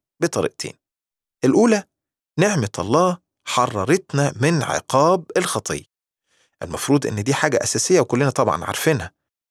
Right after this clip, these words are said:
اللي منا بيتبع المسيح يعرف إن المسيح شال عنا أجرة الخطية، اللي هي الموت، هو شالها خلاص عننا. إحنا مش محتاجين نخاف من الموت،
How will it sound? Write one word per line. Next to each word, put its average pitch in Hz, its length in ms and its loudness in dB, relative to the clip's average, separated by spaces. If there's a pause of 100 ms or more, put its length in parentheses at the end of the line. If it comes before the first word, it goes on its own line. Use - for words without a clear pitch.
(240)
اللي 135 160 6
منا 208 240 4
بيتبع 156 380 2
المسيح 113 460 -2
يعرف 214 340 2
إن 120 120 0
المسيح 127 420 -2
شال 214 320 2
عنا 160 380 2
أجرة 139 300 0
الخطية، - 480 -10 (320)
اللي 85 160 -2
هي 117 360 2 (240)
الموت، 135 480 2 (200)
هو 190 120 6
شالها 104 320 2
خلاص 90 360 -2
عننا. 87 340 -6 (760)
إحنا 190 240 2
مش 151 280 0
محتاجين 190 640 2
نخاف 151 420 0
من 104 100 -2
الموت، 120 480 -4